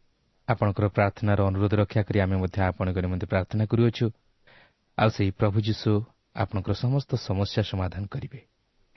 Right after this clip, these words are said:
ଆପଣ ମଧ୍ୟ ତାହାଙ୍କଠାରେ ବିଶ୍ୱାସରେ ସ୍ଥିର ରୁହନ୍ତୁ।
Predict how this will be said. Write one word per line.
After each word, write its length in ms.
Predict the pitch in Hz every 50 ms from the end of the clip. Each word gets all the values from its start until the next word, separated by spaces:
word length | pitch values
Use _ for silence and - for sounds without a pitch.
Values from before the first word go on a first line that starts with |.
| - _ _ _ _ _ _ _ _ -
ଆପଣ 200 | 127 - - 147 151
ମଧ୍ୟ 160 | 165 165 180
ତାହାଙ୍କଠାରେ 420 | 170 - 143 135 131 131 135 135 127
ବିଶ୍ୱାସରେ 520 | 104 98 92 - - 104 95 - 101 92
ସ୍ଥିର 240 | 90 - - - 95 95 90
ରୁହନ୍ତୁ। 340 | 92 87 87 92 - -